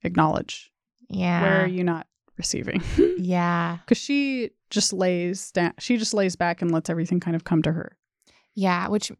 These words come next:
Speaker 2: would, which makes, it makes sense. That makes sense. Yeah.
Speaker 1: Mm-hmm.
Speaker 2: <laughs>
Speaker 1: I mean, sh-, I, I, I've
Speaker 2: I'm
Speaker 1: had
Speaker 2: definitely more comfortable being in the, like, pers-, like, the
Speaker 1: The
Speaker 2: giver,
Speaker 1: pursuer.
Speaker 2: the
Speaker 1: Yeah.
Speaker 2: pursuer.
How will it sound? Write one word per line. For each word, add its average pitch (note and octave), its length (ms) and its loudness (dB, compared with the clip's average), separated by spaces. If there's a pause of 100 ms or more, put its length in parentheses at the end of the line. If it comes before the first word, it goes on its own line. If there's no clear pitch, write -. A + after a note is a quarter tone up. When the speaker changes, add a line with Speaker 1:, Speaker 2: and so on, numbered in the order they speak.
Speaker 2:
would, A3 320 2
which B3 200 -2
makes, B3+ 400 -2
it - 140 0
makes F#3+ 240 0
sense. - 340 -2
That - 180 -6
makes - 200 -12
sense. - 280 -12
Yeah. - 80 -6
Speaker 1:
Mm-hmm. C#4+ 920 0
Speaker 2:
<laughs> - 20 -2
Speaker 1:
I C#4+ 60 2
mean, D#4 140 6
sh-, - 280 -8
I, C4 160 4 (200)
I, C#4 320 0
I've D#4 80 2
Speaker 2:
I'm C#4 100 4
Speaker 1:
had D4 40 0
Speaker 2:
definitely D#4+ 440 2
more A#3 480 0
comfortable F#3 920 0 (400)
being F3+ 460 2
in E3+ 160 0
the, E3+ 120 0
like, - 440 -8 (640)
pers-, - 500 -2
like, F3 260 0
the F3 100 0
Speaker 1:
The E3 60 -6
Speaker 2:
giver, F3+ 280 0
Speaker 1:
pursuer. E3+ 540 2
Speaker 2:
the G3+ 60 2 (100)
Speaker 1:
Yeah. F3+ 160 8
Speaker 2:
pursuer. A3+ 560 0